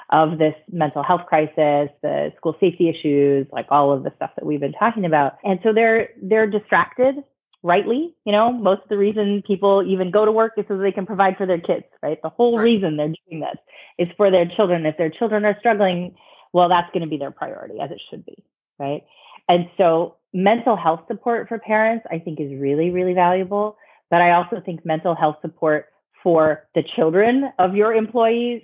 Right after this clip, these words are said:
Speaker 1: is also very, very helpful to allow employees to access. And then,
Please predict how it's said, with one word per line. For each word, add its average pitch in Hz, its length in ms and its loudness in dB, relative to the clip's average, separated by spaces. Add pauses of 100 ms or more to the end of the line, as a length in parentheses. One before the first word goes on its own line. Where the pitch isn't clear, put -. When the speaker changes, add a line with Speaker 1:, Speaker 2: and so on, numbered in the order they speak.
(100)
Speaker 1:
is 190 240 2
also 151 640 -2 (160)
very, 147 360 -2
very - 380 -14 (140)
helpful - 540 -6 (160)
to - 280 -2
allow 156 300 2
employees 143 320 -6 (140)
to 135 80 -10
access. - 400 -12 (480)
And 233 180 4
then, 339 320 0